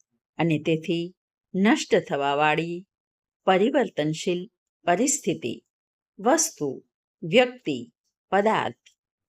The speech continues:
વગેરેના બનવા કે બગડવાથી તેના પર કોઈ અસર થતી નથી. અને જ્યારે આવો સાધક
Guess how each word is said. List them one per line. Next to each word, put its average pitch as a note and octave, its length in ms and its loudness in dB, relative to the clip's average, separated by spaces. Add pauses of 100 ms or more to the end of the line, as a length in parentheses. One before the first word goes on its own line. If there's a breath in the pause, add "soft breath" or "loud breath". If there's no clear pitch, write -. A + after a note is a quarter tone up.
વગેરેના C#4+ 800 2 (320)
બનવા A3+ 720 2 (320)
કે D#4+ 80 0
બગડવાથી A3+ 920 2 (420)
તેના B3+ 360 2
પર B2+ 160 -4 (520)
કોઈ D#3 360 2 (340)
અસર D#3+ 300 -2 (120)
થતી A2 300 -6
નથી. A2+ 360 -12 (960)
અને C#4+ 260 4
જ્યારે D3+ 600 0 (520)
આવો E3 280 0
સાધક E3+ 520 2